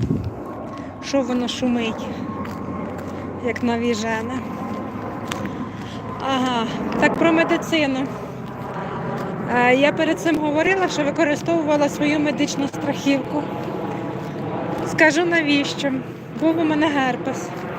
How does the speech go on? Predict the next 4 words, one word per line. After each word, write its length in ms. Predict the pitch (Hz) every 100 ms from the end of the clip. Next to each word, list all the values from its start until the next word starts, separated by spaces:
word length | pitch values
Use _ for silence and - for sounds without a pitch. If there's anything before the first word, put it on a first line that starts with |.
| - - - - - - - - - - - - - - - - - - -
Ходила 320 | 302 330 320
до 140 | 285
свого 320 | 285 285 277
лікаря, 500 | 294 302 370 359 311